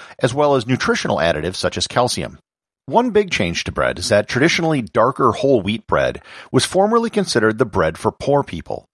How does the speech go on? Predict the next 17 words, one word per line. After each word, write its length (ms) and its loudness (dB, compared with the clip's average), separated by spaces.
while 240 0
white 280 0
bread 260 -4
from 220 0
refined 480 -2
flour 420 -2
was 220 -4
the 60 -2
bread 260 0
of 80 -8
the 100 2
rich. 360 0
In 100 4
the 80 4
late 220 2
twentieth 320 0
century, 420 0